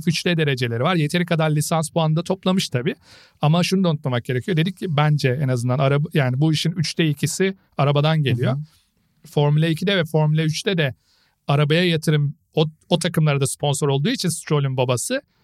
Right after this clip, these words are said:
Speaker 1: Zaten çocuk hep iyi arabalarda yarışıyordu.
Speaker 2: Hı hı.
Speaker 1: Kendisi de fena bir şoför değil bu arada ama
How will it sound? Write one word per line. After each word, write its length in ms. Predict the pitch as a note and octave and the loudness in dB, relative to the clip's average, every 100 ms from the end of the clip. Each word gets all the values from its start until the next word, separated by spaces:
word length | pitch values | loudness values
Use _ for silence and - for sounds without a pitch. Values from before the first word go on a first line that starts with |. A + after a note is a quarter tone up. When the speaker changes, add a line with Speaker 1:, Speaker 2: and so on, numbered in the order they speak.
| _ | _
Speaker 1:
Zaten 380 | F#3+ G#3 F3 D#3 | -2 0 2 0
çocuk 220 | D#3 C#3+ | 0 0
hep 160 | D#3 | 0
iyi 100 | E3+ | 0
arabalarda 400 | F#3 F#3 F#3+ F3+ | 0 0 0 0
yarışıyordu. 440 | F#3 F#3 D3 B2+ A2 | 0 0 0 0 0
Speaker 2:
Hı 60 | |
hı. 80 | A#2+ - | -4 -4
Speaker 1:
Kendisi 320 | F#3+ F#3+ F#3+ | -2 0 0
de 60 | D#3+ | -2
fena 260 | F3+ F#3+ F#3 | 0 0 0
bir 40 | |
şoför 300 | D#3+ E3 F3 | 0 0 0
değil 160 | G3+ A#3 | 0 0
bu 100 | C3+ | 2
arada 240 | B2 C3 | 0 0
ama 220 | C#4 A3 | -2 -2